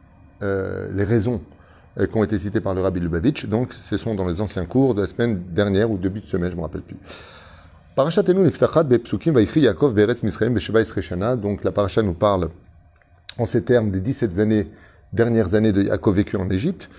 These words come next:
Uferesh Zot Balatorim, le Balatorim explique, chez Shnotav, Atovot Beyoter Shel Yaakov Avinu, Ayu Shva Esrei Hashanim Haele, et que les dix-sept meilleures années de Yaakov Avinu ont été vécues d'Afka en Égypte. Donc, comme, comme quoi vous apprendrez que la, la galoute, c'est un entraînement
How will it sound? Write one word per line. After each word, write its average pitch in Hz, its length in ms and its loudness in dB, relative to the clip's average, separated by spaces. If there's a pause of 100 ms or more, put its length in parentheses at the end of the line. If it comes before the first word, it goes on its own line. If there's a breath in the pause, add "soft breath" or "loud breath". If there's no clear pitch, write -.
(260 loud breath)
Uferesh 156 400 4
Zot 123 240 2
Balatorim, 113 540 2
le 92 80 0
Balatorim 101 420 -2
explique, 127 300 -4
chez 113 100 0
Shnotav, 156 720 2
Atovot 110 340 2
Beyoter 110 400 2
Shel 113 140 2
Yaakov 113 300 4
Avinu, 98 300 0
Ayu 135 200 2
Shva 135 160 2
Esrei 127 180 0
Hashanim 110 440 2
Haele, 92 340 0 (500 soft breath)
et 110 80 4
que 123 120 2
les 98 120 4
dix-sept 120 460 0
meilleures 113 320 2
années 123 160 2
de 95 80 0
Yaakov 104 300 -2
Avinu 165 180 -2
ont 131 60 2
été 113 180 -2
vécues 143 460 -4 (340 soft breath)
d'Afka 123 500 2
en 107 240 0
Égypte. 95 520 -2 (600 soft breath)
Donc, 107 220 -2
comme, 127 200 0
comme 104 160 -4
quoi 151 120 2
vous 104 100 0
apprendrez 110 360 2
que 98 420 2
la, 95 360 0
la 98 140 -2
galoute, 123 360 2
c'est 101 180 -6
un 98 80 -2
entraînement 104 580 0